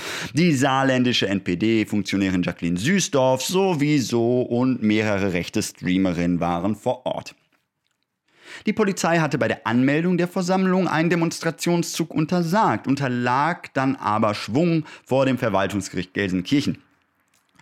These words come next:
Zunächst versuchte die Essener Polizei, das Verbot trotzdem aufrechtzuerhalten. Durch einen Rechtsanwalt konnten Schwung und Röseler sich trotzdem durchsetzen und durch Rüttenscheid laufen. Durch einen kurz einsetzenden Regenschauer verließen viele DemonstrantInnen ohne Bezüge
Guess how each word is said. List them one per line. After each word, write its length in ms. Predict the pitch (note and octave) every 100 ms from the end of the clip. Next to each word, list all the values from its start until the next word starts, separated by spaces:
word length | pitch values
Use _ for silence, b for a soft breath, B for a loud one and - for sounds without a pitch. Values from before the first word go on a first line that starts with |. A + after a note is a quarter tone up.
| B B B -
Zunächst 400 | F#3 G3+ G3 -
versuchte 360 | B2+ A#2+ -
die 100 | G2+
Essener 240 | - - F2
Polizei, 420 | F#2 F2 - A2+
das 160 | G2 -
Verbot 300 | F2 F#2+ F2+
trotzdem 440 | - F3 - E3
aufrechtzuerhalten. 920 | D#3 D3 - B2+ - A#2 A2+ G#2+ A#2+ A#2 B
Durch 220 | F3 F3 -
einen 220 | A#2+ A2
Rechtsanwalt 720 | E2+ F#2+ - - A#2 B2 B2+
konnten 180 | D#3+ A2+
Schwung 240 | - G3
und 180 | G3+ D3
Röseler 360 | F3 G3+ G3 G3
sich 180 | G#3+
trotzdem 400 | - A3+ G3+ E3
durchsetzen 480 | C3+ C3+ C3+ - A#2
und 380 | - D#3+ F#3 -
durch 260 | C#3+ A2 E2+
Rüttenscheid 460 | A#2 G#2+ G2+ F2
laufen. 320 | F2+ F2+ - - B B B -
Durch 360 | F#3+ G#3 -
einen 260 | B2+ B2+ B2+
kurz 280 | E3 F3 -
einsetzenden 580 | A#2+ A#2+ A2 - F#2 E2+
Regenschauer 580 | A#2+ D#3+ D3+ C#3 C3
verließen 480 | B2+ G2 A2 A#2+ G#2+
viele 300 | - D3 C3+
DemonstrantInnen 920 | G#2+ G2 F2+ - G2 G#2 - C3 C3+ -
ohne 240 | B2 C3+
Bezüge 580 | G2 - - A#2+ B2